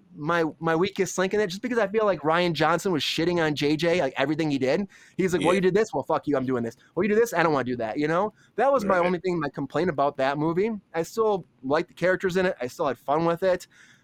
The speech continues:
Speaker 1: You know, Rise of Skywalker, I, I, I really enjoyed. It was like, you know, it was like an Indiana Jones movie. They're going after the
Speaker 2: Right.
Speaker 1: MacGuffin, they gotta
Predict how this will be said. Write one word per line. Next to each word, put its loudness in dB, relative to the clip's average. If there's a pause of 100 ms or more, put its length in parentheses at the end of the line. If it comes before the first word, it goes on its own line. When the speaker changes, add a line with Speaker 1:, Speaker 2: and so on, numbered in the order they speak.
(160)
Speaker 1:
You 0
know, 2
Rise 0
of 0
Skywalker, 0
I, -2
I, 0 (120)
I 0
really 2
enjoyed. 0
It 2
was -2
like, -4 (340)
you -2
know, 2
it 4
was 0
like 0
an 2
Indiana 2
Jones 2
movie. 0
They're -2
going 0
after -4
the 0
Speaker 2:
Right. 2
Speaker 1:
MacGuffin, 2
they 0
gotta 0